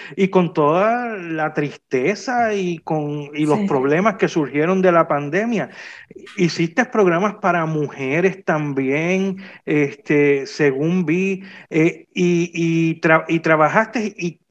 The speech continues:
Speaker 1: y te conectaste. De hecho, fue un momento en que te abriste al mundo,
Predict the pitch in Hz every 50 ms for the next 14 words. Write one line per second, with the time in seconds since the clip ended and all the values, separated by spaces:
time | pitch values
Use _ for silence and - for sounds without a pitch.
0 | _ _ - 185 175 - - 170 - - 175 170 165 165 156 165 - - 220 226
1 | 226 - 190 170 - 143 139 151 156 185 214 214 - 214 139 - - - - _
2 | _ _ _ _ _ _ _ _ _ _ _ _ - 175 - - - 165 160 160
3 | 175 196 202 220 214 214 202 202 220 202 - 254 240 - - 190 180 170 160 -
4 | - 160 151 165 143 135 135 143 214 214 - 294 240 190 165 147 143 147 165 220
5 | 254 247 196 131 101 - -